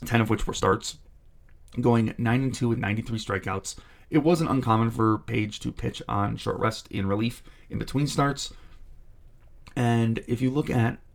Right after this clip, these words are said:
of those ten starts that he made that year, five of them were complete games, and three of them were shutouts. In total in the season,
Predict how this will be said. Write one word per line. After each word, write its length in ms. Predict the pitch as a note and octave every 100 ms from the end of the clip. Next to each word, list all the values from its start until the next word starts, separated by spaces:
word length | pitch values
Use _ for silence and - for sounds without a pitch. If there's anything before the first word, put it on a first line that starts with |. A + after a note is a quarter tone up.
| -
of 340 | B2+ A2+ - - -
those 380 | C3 C3 C3+ B2+
ten 220 | - D3
starts 200 | C#3 B2+
that 80 | A#2
he 60 |
made 160 | A2 A2+
that 140 | A2
year, 120 | G#2+ G2+
five 320 | - G#2+ A2
of 60 |
them 100 | B2+
were 80 | C3
complete 320 | A2+ G2+ G#2
games, 340 | - G#2+ - - - - -
and 160 | G#2
three 200 | - B2
of 60 | A#2+
them 140 | G#2+
were 60 | -
shutouts. 580 | - - - - - - - - - - -
In 140 | C#3
total 300 | C3+ C3 C3+
in 60 | B2+
the 60 |
season, 360 | A#2 D3 D3+ F3+